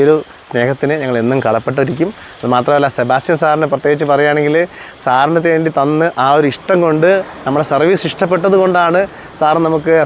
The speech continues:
ഫാമിലിയിലുള്ള എല്ലാവർക്കും വേണ്ടിയിട്ട് നമുക്ക് ഓർഡർ തന്നേക്കുന്നത്. എല്ലാം വലിയ വലിയ പ്ലാന്റുകളാണ് കേട്ടോ നമ്മൾ കൊടുത്തേക്കുന്നത്. നമുക്ക് മനസ്സിലായ ഒരു കാര്യം എന്ന് പറഞ്ഞു കഴിഞ്ഞാൽ, നമുക്ക് ചെറിയ പ്രായത്തിൽ നിന്ന് വളർത്തിയെടുത്ത്, ആ, ഒരു കായ്ക്കുന്നത് വരെയുള്ള സ്റ്റേജ് ആക്കി എടുക്കാനായിട്ട് പലർക്കും ആ ഒരു സ്ട്രഗിൾ അനുഭവിക്കുന്നുണ്ട്. കാരണം ആ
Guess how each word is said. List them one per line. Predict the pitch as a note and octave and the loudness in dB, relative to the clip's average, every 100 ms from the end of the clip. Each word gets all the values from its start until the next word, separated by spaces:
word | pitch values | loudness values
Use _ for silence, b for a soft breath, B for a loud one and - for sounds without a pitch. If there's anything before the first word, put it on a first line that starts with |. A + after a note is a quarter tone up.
| - | 0
ഫാമിലിയിലുള്ള | C#3 D#3+ E3+ E3 D3 | 0 0 2 2 4
എല്ലാവർക്കും | E3 F3+ E3 F3+ | 4 2 2 2
വേണ്ടിയിട്ട് | E3 D#3 D3+ | 2 2 0
നമുക്ക് | D3 C#3 C3 | 0 2 2
ഓർഡർ | C3+ C#3+ | 2 2
തന്നേക്കുന്നത്. | C3+ B2 A#2 G#2+ A#2+ | 2 0 -2 -2 -2
എല്ലാം | F3 A3 A#3+ D#3+ | 0 2 2 2
വലിയ | F3+ G3+ | 2 2
വലിയ | G3 E3 | 2 0
പ്ലാന്റുകളാണ് | C#3+ C#3 C3 A2+ | 0 0 0 0
കേട്ടോ | A#2 | -2
നമ്മൾ | A2+ A2+ | -2 -4
കൊടുത്തേക്കുന്നത്. | A2 A#2 A2+ A2+ A#2+ B B B | -2 -4 -4 -4 -4 B B B
നമുക്ക് | C#3 E3+ F3 | -2 0 2
മനസ്സിലായ | D#3+ F#3 F#3+ | 2 2 4
ഒരു | F#3 | 4
കാര്യം | D#3 D3+ | 2 0
എന്ന് | D3+ | 0
പറഞ്ഞു | D3 C#3+ | 0 0
കഴിഞ്ഞാൽ, | C3 A#2 D3+ F#3+ - B2+ | 0 0 -2 -4 -12 -8
നമുക്ക് | B2+ C#3+ G3 B B B - | -4 -2 -2 B B B 0
ചെറിയ | D3+ F#3+ F3+ | 2 2 2
പ്രായത്തിൽ | D#3+ D#3 D#3+ | 2 0 0
നിന്ന് | D3+ D3 C3 | -2 0 0
വളർത്തിയെടുത്ത്, | C#3+ - F3+ C#3 B2+ C#3 D3+ - - | 0 0 0 0 -2 -4 -4 -10 -4
ആ, | C3+ C3 | 0 4
ഒരു | C3+ C3 C#3 | 4 2 0
കായ്ക്കുന്നത് | C#3 D3 F3 E3 | 0 2 2 4
വരെയുള്ള | D3+ D3 | 4 0
സ്റ്റേജ് | - C3+ C#3+ | 0 2 2
ആക്കി | C3+ C3+ | 0 -2
എടുക്കാനായിട്ട് | B2 C#3 C3+ A#2 B2 C3 - C#3 | -2 0 0 0 -2 -4 -4 0
പലർക്കും | C#3+ C#3+ D3 C#3+ - B B B - | 0 0 -2 -4 -6 B B B 0
ആ | B2+ | 2
ഒരു | C3+ C3+ | 4 2
സ്ട്രഗിൾ | - C#3+ D3 F3 | 0 0 2 2
അനുഭവിക്കുന്നുണ്ട്. | C#3+ C3+ C3 A#2+ G#2+ G#2+ | 2 0 0 -2 -4 -2
കാരണം | B2+ C3 | -2 0
ആ | C3 | 0